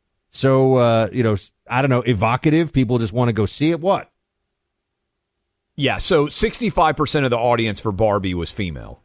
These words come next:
Speaker 2: which doesn't surprise me. I actually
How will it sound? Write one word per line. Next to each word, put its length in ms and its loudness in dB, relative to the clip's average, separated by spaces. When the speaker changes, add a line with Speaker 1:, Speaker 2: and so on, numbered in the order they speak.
Speaker 2:
which 260 -4
doesn't 300 -2
surprise 460 -6
me. 240 -16
I 120 0
actually 760 0